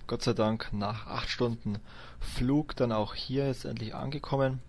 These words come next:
Und ja, ich war ja erst einmal in Amerika, letztes Jahr auf der Affiliate Summit in Las Vegas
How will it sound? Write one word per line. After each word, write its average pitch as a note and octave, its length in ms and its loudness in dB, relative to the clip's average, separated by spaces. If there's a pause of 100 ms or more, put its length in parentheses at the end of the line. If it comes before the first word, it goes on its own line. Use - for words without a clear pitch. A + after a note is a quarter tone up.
(1120)
Und G2+ 540 -2
ja, D2 160 -2
ich G2 160 -2
war G2 180 2
ja F#2 120 0
erst F2 500 -4
einmal B2 520 2
in A#2+ 280 -2
Amerika, A2+ 540 -2
letztes A2 340 -2
Jahr G#2+ 280 0
auf G#2+ 200 -2
der G2+ 140 -2
Affiliate G#2+ 420 -4
Summit G#2+ 340 -2
in G2 300 -2
Las G2+ 260 -2
Vegas C3+ 460 0